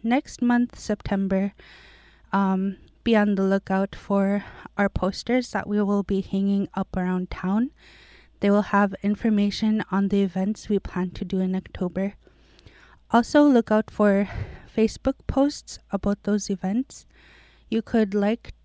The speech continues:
Tundra Women's Coalition on Facebook for any updates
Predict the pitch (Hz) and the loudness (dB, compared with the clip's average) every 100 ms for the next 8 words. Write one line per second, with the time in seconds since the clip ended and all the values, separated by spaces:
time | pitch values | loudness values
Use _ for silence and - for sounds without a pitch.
0 | _ - 233 240 254 233 226 233 - - | _ -4 -2 2 4 4 2 0 -4 -6
1 | 226 208 190 - 190 190 185 - - - | -2 0 -2 -2 -4 -4 -8 -14 -12 -4
2 | 202 190 185 - - 233 - - 202 - | -4 -2 -6 -6 -4 -4 -4 -6 -6 -4
3 | 190 196 202 - 185 - 175 185 | -2 0 -2 -4 -8 -6 -6 -6